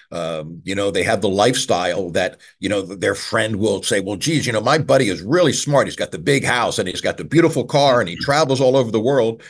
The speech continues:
Little does he know, that same person comes into my office and borrowed half of his four oh one K on a loan and's got twenty thousand dollars on credit cards. So you gotta be real careful where you, uh, take advice or, or who you point to, to be that North Star to give you advice.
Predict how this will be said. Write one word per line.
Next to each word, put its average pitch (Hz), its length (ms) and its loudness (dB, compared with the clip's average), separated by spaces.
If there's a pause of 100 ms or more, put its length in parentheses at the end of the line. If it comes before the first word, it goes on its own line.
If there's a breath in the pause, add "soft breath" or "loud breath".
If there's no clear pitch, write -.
(360 loud breath)
Little 165 200 4
does 151 160 4
he 139 80 4
know, 143 180 4
that 120 220 -2
same 123 200 -4
person 123 360 -2
comes 123 320 -2
into 113 120 0
my 107 160 2
office 120 440 2
and 95 400 -2
borrowed 117 400 6
half 120 260 0
of 110 120 0
his 107 180 0
four 120 320 4
oh 113 100 6
one 113 220 0
K 120 180 4
on 113 140 4
a - 20 0
loan 113 460 0
and's 101 140 -4
got 104 180 -2
twenty 113 260 -2
thousand 104 380 -2
dollars 104 260 2
on 95 100 -6
credit 113 300 -2
cards. 85 320 -4 (440 loud breath)
So 147 100 0
you 147 100 2
gotta 262 220 2
be 180 120 4
real 143 360 4
careful 117 520 0
where 110 240 2
you, 101 340 -2
uh, 87 160 2
take 113 280 0
advice 104 460 2
or, 95 240 -2
or 92 160 -4
who 127 80 0
you 113 160 2
point 123 340 -2
to, 95 280 -2
to 104 100 -2
be 101 160 -2
that 92 180 0
North 104 380 0
Star 101 460 2
to 104 120 -6
give 95 220 0
you 87 100 -4
advice. 73 460 -12